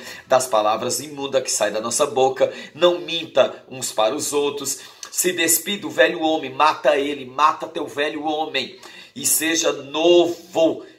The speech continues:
que se renova no conhecimento segundo a imagem daquele que te criou.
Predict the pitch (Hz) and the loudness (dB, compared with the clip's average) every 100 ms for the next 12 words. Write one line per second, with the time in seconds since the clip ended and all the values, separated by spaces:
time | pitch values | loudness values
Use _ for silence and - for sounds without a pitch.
0 | _ 120 113 147 160 143 156 175 208 202 | _ -6 -4 0 0 0 6 10 10 8
1 | 175 165 160 160 156 - 147 147 143 143 | 4 0 -8 -8 -8 -8 -6 -6 -4 -6
2 | 139 139 135 123 127 139 - 127 151 147 | -8 -6 -4 -2 -2 -2 -2 -6 -4 -8
3 | 147 123 180 - 196 233 165 165 156 - | -8 -6 -6 -2 -2 2 6 6 6 -2
4 | - | -16